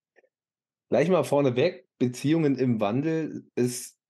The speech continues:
nicht nur ein Name für eine Firma, für eine Institution, sondern das ist auch deine Haltung, oder? Sehe ich das richtig?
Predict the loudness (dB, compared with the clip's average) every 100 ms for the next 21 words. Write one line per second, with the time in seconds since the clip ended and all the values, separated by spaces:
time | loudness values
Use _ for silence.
0 | _ -4 0 0 -2 -6 0 2 4 2
1 | 0 -2 -4 -2 -2 -2 -4 -4 -4 -4
2 | -2 -2 -2 -6 -6 -4 -4 -2 -4 -6
3 | -6 -8 -8 -6 -6 -4 -2 0 0 -2
4 | -4 -4 -6 -10 -14 -14 -8 -8 -8 -8
5 | -8 -10 -12 -10 -8 -8 -8 -10 -10 -12
6 | -12 -14 -16 -18